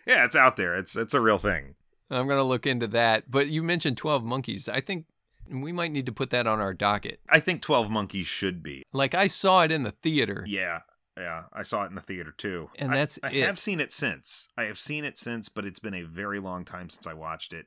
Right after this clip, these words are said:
Speaker 1: And Twelve Monkeys is, to me, like, five to six hundred level in sort of the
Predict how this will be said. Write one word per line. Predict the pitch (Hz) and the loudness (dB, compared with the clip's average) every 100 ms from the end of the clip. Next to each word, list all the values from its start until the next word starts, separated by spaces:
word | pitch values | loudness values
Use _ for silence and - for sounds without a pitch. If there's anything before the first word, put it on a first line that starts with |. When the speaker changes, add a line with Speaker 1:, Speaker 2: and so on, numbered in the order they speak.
| - | -14
Speaker 1:
And | 85 82 82 - | -12 -12 -14 -18
Twelve | - 202 165 | 0 2 4
Monkeys | 131 113 104 82 | 0 -2 -6 -6
is, | 82 | -10
to | - | -10
me, | 90 92 87 | -8 -6 -6
like, | 82 80 78 - _ - | -6 -8 -10 -14 _ -20
five | - 131 123 113 | -8 -4 -2 -4
to | - | -6
six | - 117 - | -8 -8 -8
hundred | 107 101 92 82 | -8 -6 -6 -6
level | 90 82 82 80 | -4 -4 -8 -10
in | - 85 | -14 -10
sort | - 95 | -6 -4
of | 90 80 | -4 -6
the | 87 85 82 | -10 -8 -8